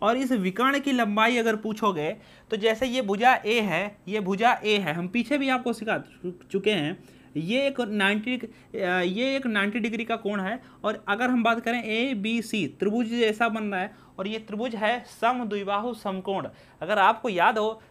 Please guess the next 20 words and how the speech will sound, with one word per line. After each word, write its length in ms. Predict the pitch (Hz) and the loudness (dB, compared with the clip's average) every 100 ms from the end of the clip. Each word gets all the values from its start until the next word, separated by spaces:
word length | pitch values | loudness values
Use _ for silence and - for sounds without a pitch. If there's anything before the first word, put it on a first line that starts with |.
| - - | -8 2
समद्विबाहु 640 | 226 233 208 202 202 226 | 2 2 0 4 4 4
समकोण 440 | 220 196 190 214 214 | 0 -6 -4 -4 -2
का 100 | 214 | -2
विकर्ण 340 | 180 185 220 | -2 -4 -2
क्या 180 | 214 170 | -2 -2
था, 220 | 208 226 - - | 0 -2 -4 -4
ए 140 | 240 254 | 0 2
रूट 240 | 233 208 | 0 0
टू 140 | 196 156 | 0 -2
था, 300 | 139 110 - - - | -4 -6 -8 -18 -6
वही 240 | 165 190 | 0 2
यहाँ 300 | 254 226 190 214 | 2 2 2 0
पर 120 | 220 | 0
भी 140 | 208 220 | 0 0
रहेगा 420 | 202 165 196 220 - - - | 0 0 -4 -6 -12 -6 2
ए 140 | 208 | 2
रूट 240 | 208 196 190 | 2 -2 -4
टू। 160 | 151 123 - - | -6 -8 -12 -6
नहीं 220 | 170 220 | -2 0
है, 160 | 269 254 | 0 -2